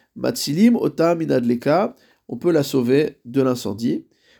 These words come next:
ou mikol ma-, ou mikol mekom aturpa, et de tout endroit où ça, ce texte sur lequel est écrit ce, ce, ce papier ou ce parchemin sur lequel est recopié une bracha, euh, serait face à la turpa, c'est-à-dire, entre parenthèses, l'explication, perush, makom,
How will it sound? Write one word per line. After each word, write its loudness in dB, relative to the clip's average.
ou -6
mikol 2
ma-, -2
ou -4
mikol 2
mekom 0
aturpa, 0
et -2
de 0
tout -10
endroit 0
où -2
ça, 0
ce -8
texte -2
sur 0
lequel 2
est 0
écrit -2
ce, -6
ce, -8
ce -14
papier -2
ou 2
ce -8
parchemin -4
sur -4
lequel 2
est 2
recopié -2
une -8
bracha, -2
euh, 2
serait 0
face 0
à 2
la 2
turpa, 0
c'est-à-dire, -2
entre -4
parenthèses, 0
l'explication, -4
perush, 0
makom, 0